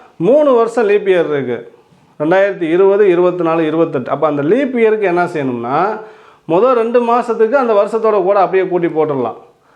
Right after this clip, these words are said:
அதுக்கடுத்து வர மாசங்கள்ல வந்து ஒரு நாள் கூட சொல்லணும், ஒரு நாள் கூட சொல்லணும். ஏன்னா இங்க ஒரு நாள் கம்மியா சொல்லியிருக்கோம். சரியா?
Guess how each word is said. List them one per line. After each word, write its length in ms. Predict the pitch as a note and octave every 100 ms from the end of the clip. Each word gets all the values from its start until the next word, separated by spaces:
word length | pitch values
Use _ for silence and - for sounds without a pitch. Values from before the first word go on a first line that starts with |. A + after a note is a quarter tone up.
| _ _ -
அதுக்கடுத்து 720 | D3+ A3+ A3+ A3+ C4+ C4 C4
வர 240 | A3+ G#3
மாசங்கள்ல 640 | G#3+ F3+ F#3 F#3+ E3+ D#3 C3+
வந்து 600 | B2+ B2+ D#3+ A3+ - D3
ஒரு 260 | F#3+ G#3+
நாள் 380 | G#3+ A3 A3+ -
கூட 300 | G#3 B3+ A#3 -
சொல்லணும், 340 | C#3+ A#2+ B2 C#3+ _ _ _ _ _ _ _
ஒரு 220 | D3 D#3+
நாள் 300 | D#3+ G3 D#4 - - _ _ _ _ -
கூட 260 | A#3+ C#4
சொல்லணும். 400 | A#3+ G3 F3 E3
ஏன்னா 60 | G3+
இங்க 220 | G3 G3+
ஒரு 140 | F#3+
நாள் 140 | G3 G#3+
கம்மியா 340 | F3 G3 A3+
சொல்லியிருக்கோம். 540 | G#3+ F3 E3 D3 B2 A2+ - _ _ _ _ _
சரியா? 420 | _ C#3+ E3 G3